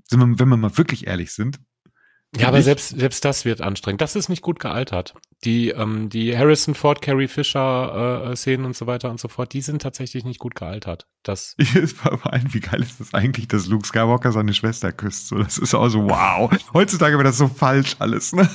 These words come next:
Speaker 1: <laughs> Das finde ich schon irgendwie faszinierend.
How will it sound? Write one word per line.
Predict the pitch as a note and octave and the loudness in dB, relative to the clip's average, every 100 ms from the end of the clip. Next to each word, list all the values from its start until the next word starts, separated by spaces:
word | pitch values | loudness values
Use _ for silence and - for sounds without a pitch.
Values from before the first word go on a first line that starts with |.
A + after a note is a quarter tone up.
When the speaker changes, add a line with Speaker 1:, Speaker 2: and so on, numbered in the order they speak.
| - - | -2 0
Speaker 1:
<laughs> | C#4+ - F#4+ - - - - - - - - - _ _ E4+ - _ _ _ _ _ _ | 0 2 0 -2 -4 -12 -14 -10 -6 -6 -8 -20 _ _ -20 -20 _ _ _ _ _ _
Das | - - - - - - - G#3 - | -16 -12 -10 -2 0 0 -2 -4 -6
finde | - F3+ | -2 0
ich | |
schon | F3 D3+ D3+ | 0 0 -2
irgendwie | - D3 | -2 -2
faszinierend. | C3+ C3+ - B2+ B2 G2+ | 0 -4 -4 -2 0 -2